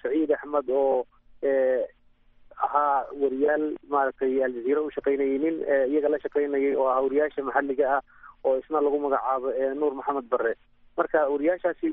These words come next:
hadda waxaan ku xaqiijin karaa inay xor yihiin, eh, isla markaana, eh, waxaan, eh, is aragnay wariyaashaasi markii la soo sii daayay. Waxaana ii muujiyeen inay, eh, ku faraxsan yihiin soo sii deyntaasi. Eh, laakiin waxa ay, eh, shalay maraan booqday ii, eh,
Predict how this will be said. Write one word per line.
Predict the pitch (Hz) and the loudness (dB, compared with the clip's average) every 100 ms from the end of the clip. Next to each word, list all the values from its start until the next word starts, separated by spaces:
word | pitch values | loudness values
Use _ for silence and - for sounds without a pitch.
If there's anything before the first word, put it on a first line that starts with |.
| - 156 | -2 0
hadda | 151 151 151 | 2 0 0
waxaan | 131 139 | -2 0
ku | 156 | 0
xaqiijin | 139 139 131 156 | 0 -2 -2 0
karaa | 143 131 | 2 2
inay | 147 139 | 0 -2
xor | - 160 | 0 0
yihiin, | 160 151 165 160 _ _ - | 0 0 0 -2 _ _ -6
eh, | 147 135 | 0 0
isla | - 151 | 0 -2
markaana, | 160 - 143 139 135 117 | -2 0 0 2 0 2
eh, | 135 131 131 127 123 110 - | 2 2 2 2 0 -2 -4
waxaan, | - 135 131 104 135 | -2 -2 -2 -4 0
eh, | 127 | 2
is | 123 | 0
aragnay | 131 131 143 | -2 0 0
wariyaashaasi | 135 139 143 147 131 147 147 | 2 2 2 0 -2 -6 -6
markii | - 143 | -4 -2
la | 135 | 0
soo | 151 - | -2 -2
sii | 147 | 0
daayay. | 143 147 147 _ - - - | 2 2 -2 _ -20 -14 -2
Waxaana | 143 151 | 0 0
ii | 151 180 | 0 2
muujiyeen | 165 147 151 151 | 0 0 0 0
inay, | 151 143 - | -2 -2 2
eh, | 143 139 110 135 - | 2 2 -2 -6 -6
ku | 170 | -2
faraxsan | 156 143 - 147 | 0 -2 -2 -4
yihiin | 131 135 131 | -2 -2 0
soo | 139 | -2
sii | 135 127 | -2 -2
deyntaasi. | 143 147 135 131 - 123 - - - - | -2 0 0 0 -2 -4 -6 -18 -16 -2
Eh, | 139 135 | 0 2
laakiin | 135 135 147 139 135 | 0 -2 -4 -6 -4
waxa | 143 - 139 135 | -4 0 0 2
ay, | 139 123 - | -2 -2 -4
eh, | 151 143 135 - | 0 2 0 0
shalay | 165 151 | 0 2
maraan | 160 147 135 | 0 -2 -2
booqday | 135 139 143 | -2 0 -2
ii, | 127 147 139 139 | -2 -4 -2 -2
eh, | 135 135 | 2 2